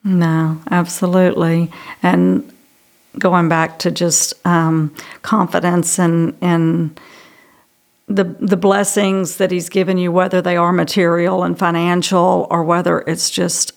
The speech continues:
um, gifts and, and blessing others and helping others, coming alongside other people. Um, it breaks my heart to hear someone say they don't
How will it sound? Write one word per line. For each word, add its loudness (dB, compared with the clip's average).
um, -4
gifts -2
and, -2
and -2
blessing -2
others -4
and -4
helping 0
others, -2
coming 0
alongside 0
other -4
people. -4
Um, -2
it -2
breaks 0
my 4
heart 0
to 2
hear 2
someone -2
say -2
they -2
don't -2